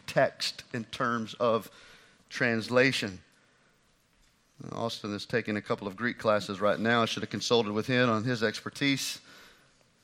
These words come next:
But I did hear a Greek scholar say,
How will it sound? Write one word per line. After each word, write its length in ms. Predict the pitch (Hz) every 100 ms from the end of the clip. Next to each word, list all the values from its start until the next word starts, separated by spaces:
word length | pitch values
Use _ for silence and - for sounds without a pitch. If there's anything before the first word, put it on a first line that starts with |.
| _ - -
But 240 | 185 - 180
I 100 | 180
did 300 | 208 226 190
hear 260 | 208 202
a 160 | 175 165
Greek 460 | 151 196 208 -
scholar 640 | - - 202 185 185 180 160
say, 640 | - 196 180 151 151 196